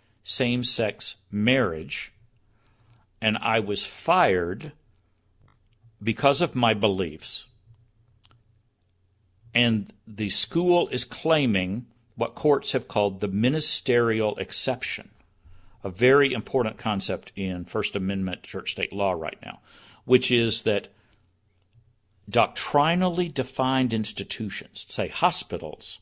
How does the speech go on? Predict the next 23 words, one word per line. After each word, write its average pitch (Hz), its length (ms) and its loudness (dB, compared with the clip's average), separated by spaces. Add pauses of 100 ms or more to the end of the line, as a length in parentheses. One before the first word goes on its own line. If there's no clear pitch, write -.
(600)
parachurch - 560 0
groups, - 440 -12 (400)
nonprofit 139 720 2
ministries, - 800 -6 (220)
Catholic - 480 -6
schools, 147 640 -2 (500)
maybe 226 600 -2
even 226 340 0
Catholic 190 640 -4
parishes, - 1000 -2 (640)
some 120 220 0
of 117 100 -2
them 185 220 2
are 190 60 2
being 127 220 0
sued 92 360 2
for 104 140 -10
firing 85 440 -4
people - 380 -16 (380)
for 110 140 -12
these 82 240 -10
reasons. - 420 -16 (1040)
What 127 680 4